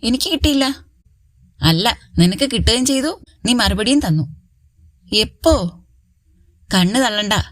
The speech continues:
നിനക്ക് മനസ്സിലായില്ല. ഒരിക്കല് സൗകര്യം പോലെ പറഞ്ഞു തരാം. കുസൃതി ചിരിയായിരുന്നു അവന്റെ ചുണ്ടിൽ. പോട്ടെ, വേണേ ഞാൻ രാത്രി തന്റെ കൂടെ ഇവിടെ ഇരിക്കാം.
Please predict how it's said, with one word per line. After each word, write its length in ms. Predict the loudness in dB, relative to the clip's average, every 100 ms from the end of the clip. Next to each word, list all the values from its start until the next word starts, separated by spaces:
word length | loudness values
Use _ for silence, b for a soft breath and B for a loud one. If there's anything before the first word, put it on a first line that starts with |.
| -2
നിനക്ക് 260 | -2 0 0
മനസ്സിലായില്ല. 800 | 0 0 -2 -2 -2 -2 -4 -10 _ b b b -2
ഒരിക്കല് 520 | -2 0 0 0 -4
സൗകര്യം 440 | -4 -2 -2 -2 -2
പോലെ 180 | -2 2
പറഞ്ഞു 240 | 2 2
തരാം. 280 | 0 -2 -6 _ _ _ B B B B
കുസൃതി 380 | -2 0 0 0
ചിരിയായിരുന്നു 520 | -2 -2 0 0 -2 0
അവന്റെ 320 | 2 2 0
ചുണ്ടിൽ. 460 | 0 0 -2 -6 -20 _ -20 _ _ 0
പോട്ടെ, 360 | 0 2 -2 -4 -16 _ _ _ _ -6
വേണേ 260 | 0 2 2
ഞാൻ 160 | 0 0
രാത്രി 320 | -2 -2 -2 0
തന്റെ 160 | -2
കൂടെ 160 | -2 0
ഇവിടെ 140 | 0
ഇരിക്കാം. 340 | -2 0 -2